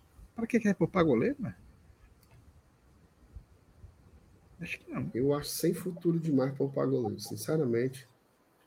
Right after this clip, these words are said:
Speaker 2: Eu acho que você pode até fazer um rodízio, é,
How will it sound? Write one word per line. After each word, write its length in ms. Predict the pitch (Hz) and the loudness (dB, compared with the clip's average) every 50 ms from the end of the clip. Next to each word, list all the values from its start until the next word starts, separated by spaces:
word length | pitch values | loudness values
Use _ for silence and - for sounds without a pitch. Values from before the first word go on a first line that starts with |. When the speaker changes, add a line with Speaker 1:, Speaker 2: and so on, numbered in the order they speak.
| _ _ _ _ - | _ _ _ _ 6
Speaker 2:
Eu 160 | - 131 143 151 | 12 12 12 12
acho 200 | 156 165 170 - | 12 12 8 6
que 80 | 175 | 4
você 260 | 160 160 165 - 165 | 4 6 6 6 4
pode 280 | 156 - - 151 156 156 | 4 6 8 10 10 10
até 200 | 151 - 185 180 | 10 8 4 4
fazer 280 | 170 185 175 165 175 175 | 6 6 8 10 10 10
um 120 | 175 175 | 10 10
rodízio, 880 | 156 170 185 175 156 131 127 127 131 135 143 139 151 165 196 233 240 - - _ _ _ _ _ _ _ _ _ _ _ _ _ _ _ _ _ _ _ - - | 10 8 8 8 8 6 2 0 2 2 2 2 2 2 2 2 0 -4 -12 _ _ _ _ _ _ _ _ _ _ _ _ _ _ _ _ _ _ _ 6 8
é, 840 | 117 120 120 117 113 113 110 107 104 101 101 98 95 92 90 87 | 10 12 12 12 12 10 8 6 6 6 4 4 4 2 2 0